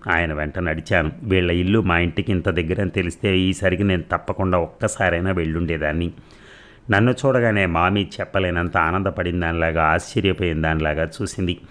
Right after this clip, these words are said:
నమస్కారం చేయబోతున్న నన్ను చప్పున రెండు చేతులు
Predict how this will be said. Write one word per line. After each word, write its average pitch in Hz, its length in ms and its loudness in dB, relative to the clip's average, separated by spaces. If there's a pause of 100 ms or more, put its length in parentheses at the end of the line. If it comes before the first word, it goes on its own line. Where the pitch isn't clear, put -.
(340)
నమస్కారం 90 540 0
చేయబోతున్న 87 520 -4
నన్ను 85 280 0
చప్పున 92 520 -2
రెండు 87 300 0 (120)
చేతులు 95 320 0